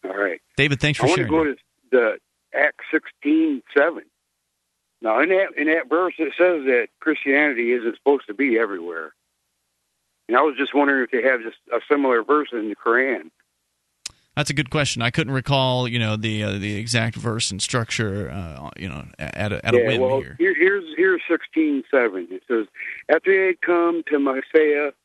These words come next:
Speaker 1: they tried to go into Bithynia, but the Spirit did not permit them."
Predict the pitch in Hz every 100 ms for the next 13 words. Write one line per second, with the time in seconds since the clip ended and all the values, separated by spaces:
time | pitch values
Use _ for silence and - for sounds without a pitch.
0 | _ _ _ 131 - 156 160 135 143 143
1 | 135 139 131 127 117 _ 143 135 _ _
2 | _ _ _ _ - 131 151 160 120 110
3 | 135 - _ _ - - _ _ _ -
4 | 131 123 - - 160 151 135 131 135 -
5 | 120 131 - - 90 80